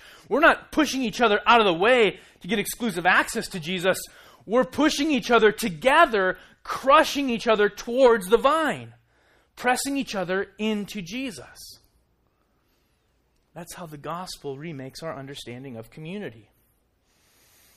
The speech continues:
Paul argues our spiritual fellowship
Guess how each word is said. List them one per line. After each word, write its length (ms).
Paul 220
argues 400
our 140
spiritual 560
fellowship 720